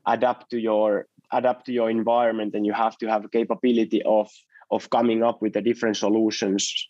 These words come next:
what in relation to the demand of the environment. So I understand it. I, I completely understand it, and, and I hope people don't <laughs> misunderstand it, <laughs> so that it becomes, it becomes one of those things that the, that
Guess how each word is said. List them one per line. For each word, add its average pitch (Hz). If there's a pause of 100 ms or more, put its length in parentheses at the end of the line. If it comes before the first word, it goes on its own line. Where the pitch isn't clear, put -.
(100)
what 104 (380)
in 107
relation 110
to 101
the 101
demand 104
of 78
the 104
environment. 101
So 107 (400)
I 151
understand 175
it. 95 (300)
I, 127
I 135
completely 139
understand 127
it, 113
and, 104 (140)
and 107
I 107
hope 117
people 120
don't 131
<laughs> -
misunderstand 123
it, - (760)
<laughs> -
so 117
that 113
it 117
becomes, 120
it 123
becomes 117
one 120
of 117
those 117
things 110
that 104 (100)
the, 98 (240)
that 101